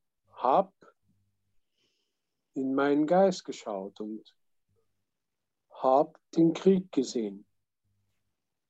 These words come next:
Und hab das, was ich da gesehen hab, losgelassen.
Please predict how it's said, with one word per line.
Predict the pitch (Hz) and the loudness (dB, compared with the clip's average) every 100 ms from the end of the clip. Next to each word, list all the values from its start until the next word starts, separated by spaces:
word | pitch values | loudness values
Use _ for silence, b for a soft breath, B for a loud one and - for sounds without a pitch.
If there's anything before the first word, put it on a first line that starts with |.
| _ _ _ _ _ _ | _ _ _ _ _ _
Und | 131 131 131 131 131 135 - - _ _ _ _ _ _ _ _ _ _ _ _ _ _ _ _ _ _ _ _ _ _ _ _ _ _ _ _ _ _ _ _ | -2 2 4 2 -2 -8 -18 -20 _ _ _ _ _ _ _ _ _ _ _ _ _ _ _ _ _ _ _ _ _ _ _ _ _ _ _ _ _ _ _ _
hab | - 131 - | 0 0 2
das, | - 185 185 - | 2 2 2 2
was | 185 | 2
ich | 185 - | 0 -4
da | 165 160 | -2 0
gesehen | 151 - - 147 170 180 | 0 -4 -4 -2 0 -2
hab, | 202 220 226 _ _ _ _ _ _ _ _ _ _ _ _ _ _ _ _ _ _ _ _ _ | -2 -2 -2 _ _ _ _ _ _ _ _ _ _ _ _ _ _ _ _ _ _ _ _ _
losgelassen. | 160 160 - - 127 113 113 - - | 2 2 2 0 2 0 -4 -16 -20